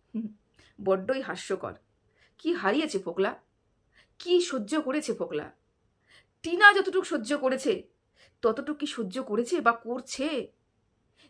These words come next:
যা টিনা হারিয়েছে, তা কি ফোকলা হারিয়েছে? কিচ্ছু হারায়নি। ভালোবাসা হয়তো ফোকলার কাছে এরকমই, শুধুমাত্র লেনদেন, শুধুমাত্র সম্পর্ক, একটা,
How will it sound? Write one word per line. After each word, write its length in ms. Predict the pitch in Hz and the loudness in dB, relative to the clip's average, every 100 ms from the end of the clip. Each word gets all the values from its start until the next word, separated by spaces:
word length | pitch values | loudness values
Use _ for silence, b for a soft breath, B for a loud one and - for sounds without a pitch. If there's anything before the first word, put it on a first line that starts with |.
| - | -6
যা 260 | 180 311 427 | 8 10 10
টিনা 260 | 440 415 392 | 8 8 8
হারিয়েছে, 640 | 330 359 359 359 247 - _ b - | 8 6 4 2 -2 -4 _ b 4
তা 160 | 247 247 | 6 6
কি 160 | 320 | 0
ফোকলা 280 | 311 302 285 | -4 0 0
হারিয়েছে? 680 | 240 220 262 254 330 285 - _ _ _ _ _ _ - | 0 0 0 -4 -4 -6 -8 _ _ _ _ _ _ -12
কিচ্ছু 300 | 233 - 208 | -10 -6 -2
হারায়নি। 460 | 165 156 156 123 - _ _ b b b | 0 -2 -6 -14 -20 _ _ b b b
ভালোবাসা 680 | 220 214 330 370 381 262 - - _ _ | 8 10 12 12 10 4 2 -14 _ _
হয়তো 300 | - 240 302 | 2 2 2
ফোকলার 300 | 285 262 285 | -4 0 0
কাছে 200 | 277 277 | 0 0
এরকমই, 420 | 214 208 190 - - _ _ _ _ b - | 0 0 -6 -10 -18 _ _ _ _ b -14
শুধুমাত্র 760 | - 320 370 330 302 - 277 | -6 6 8 8 4 0 -2
লেনদেন, 640 | 240 220 233 220 196 180 - | 4 4 4 2 2 0 -8
শুধুমাত্র 560 | - 220 247 226 220 214 | -16 -12 -6 -4 -4 -8
সম্পর্ক, 560 | 196 175 151 127 113 - _ b b | -8 -10 -8 -8 -10 -14 _ b b
একটা, 440 | 180 185 202 220 | -6 -2 -2 -2